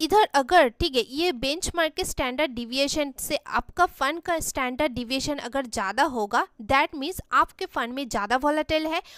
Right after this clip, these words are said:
और ज़्यादा वोलेटाइल के कारण profit and loss दोनों ही ज़्यादा हो सकता है, राइट। तो दोस्तों, इसलिए फंड का स्टैंडर्ड डेविएशन आपका बेंचमार्क के स्टैंडर्ड डेविएशन से सेम या फिर नियरेस्ट में होना सही होता है, मतलब कि उससे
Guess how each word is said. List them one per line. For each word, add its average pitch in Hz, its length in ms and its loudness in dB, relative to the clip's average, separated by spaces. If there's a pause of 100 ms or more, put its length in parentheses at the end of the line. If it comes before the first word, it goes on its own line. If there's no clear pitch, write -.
(240)
और 320 400 6
ज़्यादा 269 360 2
वोलेटाइल 269 500 -2
के 262 160 -8
कारण 233 500 0 (160)
profit 240 340 -2
and 254 340 -4
loss 214 300 0
दोनों 262 360 -4
ही 339 100 -6
ज़्यादा 240 280 -6
हो 240 200 -4
सकता - 360 -14
है, - 120 -16
राइट। 294 180 -12 (420)
तो 440 100 6
दोस्तों, 277 340 0 (180)
इसलिए 240 540 -2
फंड 381 320 -2
का 392 120 -2
स्टैंडर्ड 254 540 -4
डेविएशन 220 720 -4 (320)
आपका 294 280 4
बेंचमार्क 330 720 0
के - 120 -2
स्टैंडर्ड 262 500 -2
डेविएशन 226 640 -6
से 247 180 -6
सेम 269 340 -2 (340)
या 359 240 4
फिर 370 240 -4
नियरेस्ट 269 540 -4
में 302 100 -8
होना 226 300 -6
सही 262 300 -2
होता 208 280 -2
है, 294 140 -8
मतलब 262 360 -8
कि - 220 -6
उससे - 360 -8